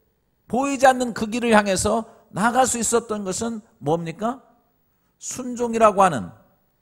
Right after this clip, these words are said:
발걸음을 통해서 나갔다고 우리가 말씀을 들었죠. 그 순종할 수 있는 발걸음이 뭡니까? 그건 믿음을 통해서 나온 겁니다. 믿음을 통해서.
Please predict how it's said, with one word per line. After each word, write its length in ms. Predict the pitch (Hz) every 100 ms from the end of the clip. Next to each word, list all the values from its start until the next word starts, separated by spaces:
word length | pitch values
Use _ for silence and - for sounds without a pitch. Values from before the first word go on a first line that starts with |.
| -
발걸음을 440 | 170 175 196 175
통해서 360 | - 247 220 202
나갔다고 580 | 147 143 143 131 127 - _ _ _ _ _ _ _ _ _ _ _
우리가 160 | - 120
말씀을 340 | 107 107 104
들었죠. 460 | 98 85 87 - 117 _ _ _ _ _ _ _ _ _ _ _ _ _ _ _ _ _ _ _ _ -
그 80 |
순종할 460 | 226 277 269 277 285
수 100 | 240
있는 240 | 233 254
발걸음이 360 | 220 190 196 226
뭡니까? 680 | 220 180 175 208 143 95 - _ _ _
그건 280 | - 151 160 _ _
믿음을 380 | 95 131 165 160
통해서 480 | - 110 107 147 180 _ _ _
나온 300 | - 80 78
겁니다. 240 | - - _ _ _ _ _ _
믿음을 340 | 90 90 82
통해서. 440 | 76 _ _ _